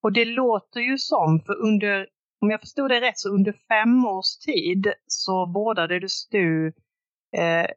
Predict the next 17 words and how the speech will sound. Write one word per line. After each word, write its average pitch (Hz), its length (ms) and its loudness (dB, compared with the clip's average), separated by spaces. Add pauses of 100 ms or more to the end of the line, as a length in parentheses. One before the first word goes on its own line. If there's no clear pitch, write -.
(100)
relativt 185 400 -4
mycket 214 540 -2 (320)
inom 165 520 2
psykiatrin, 165 760 -4 (260)
eh, 165 140 -4 (120)
både 170 440 -2 (300)
kortare, 196 680 -2
det 196 60 -10
vill 180 120 -10
säga 170 320 0
från 185 140 0
sex 185 280 -4
veckor 185 260 -6
upp 175 120 -2
till - 100 -10
sex - 240 -4
månader, 165 460 0